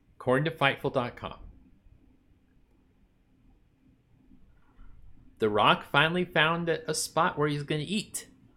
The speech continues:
Remember, I mentioned that last week. I mentioned the promo they did a few weeks ago where he was talking to the crowd in San Diego, California,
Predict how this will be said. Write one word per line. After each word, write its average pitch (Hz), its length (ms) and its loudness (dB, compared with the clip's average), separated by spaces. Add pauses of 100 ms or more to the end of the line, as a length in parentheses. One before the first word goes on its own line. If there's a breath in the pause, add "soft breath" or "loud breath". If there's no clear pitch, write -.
Remember, 120 460 0
I 135 60 4
mentioned 127 440 -2
that 156 200 0
last 87 300 -6
week. - 300 -18 (2750 soft breath)
I 117 80 0
mentioned 117 480 -2
the 123 60 -6
promo 117 420 -2
they 110 220 0
did 101 200 -4
a 107 40 -6
few 110 180 -8
weeks 107 240 -6
ago 95 480 -6 (400)
where 95 460 -2
he 98 600 -12 (100)
was 92 220 -6
talking 98 400 -6
to - 140 -14
the 98 100 -8
crowd 95 300 -2
in 92 160 -6
San 98 300 -6
Diego, 92 360 -2
California, 95 800 -6